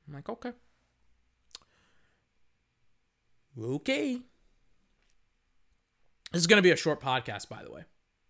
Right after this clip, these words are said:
I always say that, and then it never turns out to be the case. I mean it this time. This will be a, a short podcast. I started watching Euphoria today, the first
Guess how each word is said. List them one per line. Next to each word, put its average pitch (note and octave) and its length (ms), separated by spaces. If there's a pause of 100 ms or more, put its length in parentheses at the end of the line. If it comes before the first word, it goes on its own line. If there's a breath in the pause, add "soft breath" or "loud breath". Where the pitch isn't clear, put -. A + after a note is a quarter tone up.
(440)
I E3 140
always A3 240
say F3 160
that, F#3+ 300
and D3+ 100
then D3+ 80
it D3 220 (840)
never C#3+ 340
turns C#3 320
out B2+ 420
to C#3 60
be A#2+ 140
the A#2+ 140
case. C3 420 (1080)
I F#3 80
mean A3 180
it E3+ 120
this F3 140
time. A#2+ 220
This D3+ 160
will F3+ 80
be E3+ 140
a, E3 160
a D#3+ 80
short E3+ 280
podcast. C#3 680 (1300)
I C3+ 60
started F3+ 420
watching D#3+ 420
Euphoria D3+ 640
today, A2+ 320
the A2+ 100
first - 460